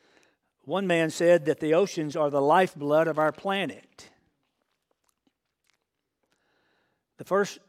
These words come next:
the first trumpet affects our agricultural supply. The second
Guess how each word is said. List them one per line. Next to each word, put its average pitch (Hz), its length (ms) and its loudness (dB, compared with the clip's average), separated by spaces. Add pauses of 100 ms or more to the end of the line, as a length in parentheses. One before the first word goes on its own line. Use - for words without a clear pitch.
the 147 140 -4
first 220 320 2
trumpet 220 600 0 (520)
affects 202 360 2
our 175 240 2
agricultural 180 880 0
supply. 127 460 -4
The 123 100 -8
second 214 400 2